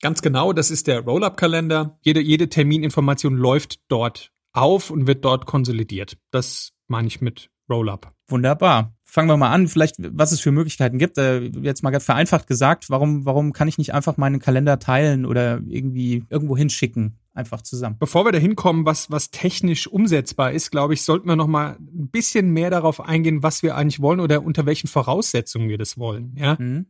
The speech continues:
Speaker 2: okay.
Speaker 1: Frei gebuchte Informationen haben wir ja schon gesagt. Das sollte dann natürlich irgendwie mit Timeboxing und Timeblocking funktionieren, ne? Mit den ganzen, äh, Kalendern, die du dafür erstellt hast.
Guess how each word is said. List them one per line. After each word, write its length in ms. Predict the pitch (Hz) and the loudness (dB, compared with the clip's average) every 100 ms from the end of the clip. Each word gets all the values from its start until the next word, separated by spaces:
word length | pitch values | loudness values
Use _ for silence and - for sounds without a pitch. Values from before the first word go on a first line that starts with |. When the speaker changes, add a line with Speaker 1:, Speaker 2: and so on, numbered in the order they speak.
| _ | _
Speaker 2:
okay. 300 | 156 - 139 - - | -12 -8 -8 -10 -12
Speaker 1:
Frei 220 | - 151 | 0 2
gebuchte 340 | 160 143 214 214 | 2 0 0 0
Informationen 520 | 180 170 165 175 151 | 2 0 2 2 2
haben 160 | 156 | 2
wir 60 | 165 | 2
ja 80 | 151 | 2
schon 220 | - 143 | 2 0
gesagt. 540 | 123 120 147 214 - _ | 0 0 0 -2 -8 _
Das 160 | 147 - | 0 4
sollte 600 | 170 190 175 165 - 170 - | 4 4 0 -2 -8 -8 0
dann 320 | 156 180 160 | 0 0 0
natürlich 600 | 156 143 175 175 - 175 | 0 2 2 2 -2 -2
irgendwie 420 | 160 165 156 160 | 0 2 0 0
mit 360 | 156 156 - - | 0 -2 -2 -2
Timeboxing 580 | 147 165 170 - 165 | 0 2 0 0 0
und 120 | 147 - | 0 0
Timeblocking 440 | 147 151 147 139 | 0 0 0 0
funktionieren, 680 | - 139 127 123 123 208 277 | 0 -2 -2 -2 0 0 -2
ne? 240 | 143 156 220 | -4 -2 -2
Mit 180 | 160 | -2
den 120 | 160 160 | -2 -2
ganzen, 540 | 160 - 165 160 160 | 0 2 2 4 2
äh, 180 | 147 160 | 0 -2
Kalendern, 420 | - 156 160 151 | 2 2 4 2
die 100 | 139 | 0
du 100 | 131 | -2
dafür 500 | - 143 214 - 117 | 0 2 2 0 -2
erstellt 500 | 117 - 123 113 - | -2 -8 -6 -6 -6
hast. 420 | 175 202 - - | -6 -6 -8 -14